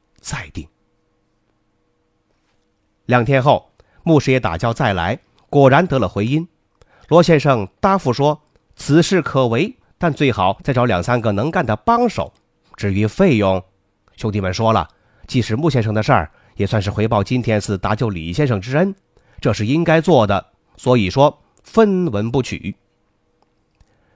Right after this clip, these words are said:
穆师爷赶紧说：“帮手我那里找两三个人容易，又说事成之后送手下兄弟一点茶水费也是应该的。”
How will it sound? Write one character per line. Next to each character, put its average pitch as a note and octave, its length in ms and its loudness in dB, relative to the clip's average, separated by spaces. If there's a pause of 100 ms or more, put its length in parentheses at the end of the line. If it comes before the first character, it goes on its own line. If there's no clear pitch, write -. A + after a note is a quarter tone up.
(180)
穆 D3+ 120 6
师 C3 100 0
爷 B2 60 4
赶 A#2+ 160 0
紧 G#2 180 -2
说 B2 280 -2 (380)
：“帮 C3+ 220 2
手 G2 440 -2
我 G#2 120 -2
那 A2 140 0
里 F2 220 -2
找 G2+ 160 -2
两 E2+ 180 -2
三 G#2+ 120 -4
个 G#2+ 100 -4
人 G2 140 -2
容 F#2+ 280 -6
易， D2 140 -6 (720)
又 A2+ 140 0
说 A#2 140 0
事 A#2 140 -4
成 A2 160 -2
之 C3+ 160 0
后 C#3+ 300 0 (240)
送 G#3+ 200 2
手 - 80 -6
下 B2+ 140 0
兄 E3+ 180 -2
弟 D#3+ 100 0
一 D#3 140 -4
点 F2+ 160 -2
茶 A2+ 260 -4
水 F#2+ 200 -2
费 B2 280 0
也 F2+ 100 -4
是 F#2 120 -6
应 C3+ 180 -4
该 F3+ 260 -2
的。” F2 120 -14